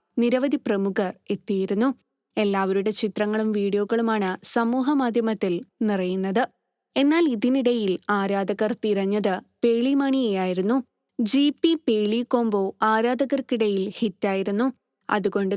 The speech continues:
തന്നെ പേളിയില്ലാത്ത കല്യാണം ആരാധകർക്ക് ചിന്തിക്കാൻ പോലും പറ്റില്ല.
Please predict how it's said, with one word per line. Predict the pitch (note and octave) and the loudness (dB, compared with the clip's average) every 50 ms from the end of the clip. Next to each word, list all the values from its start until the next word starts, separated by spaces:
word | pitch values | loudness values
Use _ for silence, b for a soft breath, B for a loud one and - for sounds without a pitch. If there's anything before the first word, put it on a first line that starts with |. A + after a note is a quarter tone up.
| G3 G#3+ | -2 -2
തന്നെ | G3+ G3+ G3+ F#3+ F#3 - _ _ _ - | -2 0 -2 -2 -4 -6 _ _ _ 2
പേളിയില്ലാത്ത | A#3+ A3 G#3+ A3+ B3+ C#4+ D4 C#4+ C4+ B3 A#3+ A#3 A3+ - A#3+ - | 2 4 4 2 2 2 2 2 2 2 0 0 0 0 0 0
കല്യാണം | G#3+ G3+ G3 G3 G3 G3+ G3+ G3+ F#3+ F#3 - - _ - | 0 0 2 2 2 2 0 0 0 -2 -6 -6 _ 0
ആരാധകർക്ക് | A3 A3 A3+ A#3 B3+ C4 C4+ C4+ C4 B3 C4+ C4 - - G3+ G3 G3 - - | 0 2 2 2 2 2 2 2 0 0 0 0 0 -2 -2 -2 -4 -4 -2
ചിന്തിക്കാൻ | - - A#3 A3+ A#3 A3+ C4 - C#4+ C4+ B3+ A3 | 0 2 2 2 2 0 0 0 0 0 2 0
പോലും | - G3+ F#3+ F#3+ F#3+ F3+ | 0 0 0 0 0 -2
പറ്റില്ല. | G3 F#3 - - G#3 G#3 A3+ C4+ | -2 -2 -2 0 0 2 2 0